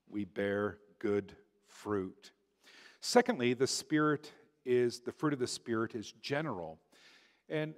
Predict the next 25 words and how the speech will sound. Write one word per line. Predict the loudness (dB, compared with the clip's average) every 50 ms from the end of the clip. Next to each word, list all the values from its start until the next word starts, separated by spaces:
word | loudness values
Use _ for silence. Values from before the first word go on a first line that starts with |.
| -8 -4
this | -2 -2 0 0
makes | -2 -2 0 -2
the | -4
fruit | -2 -2 -4 -4
of | -2
the | -4 -4
Spirit | -6 -4 -2 -2 -2 0 2
unlike | 2 2 2 4 0 0 0 0 -4
the | -6
gifts | -6 2 2 2 2 4 2
of | 2 2
the | 0
Spirit, | -2 -4 -4 -6 -8 -6 -6 -6 -4 -2
which | -2 -2 -2 0
are | 2 4 4 4 4 2 -2 -8
particular | -2 -2 -2 2 2 -2 0 2 0 0 2 0 -4
and | -6 -8 -10 -8
special. | -8 -6 2 4 4 4 4 -2 -4 -4 -4 -6 -10 -16 _ _ _ _ _ _ _ _ _ _ _ _ 4
God | 6 6 8 8
doesn't | 4 2 2 4
give | 2 2 2
any | 2 0 0
one | 0 0 2 2
of | 2 2
us | 2 0 -2 -4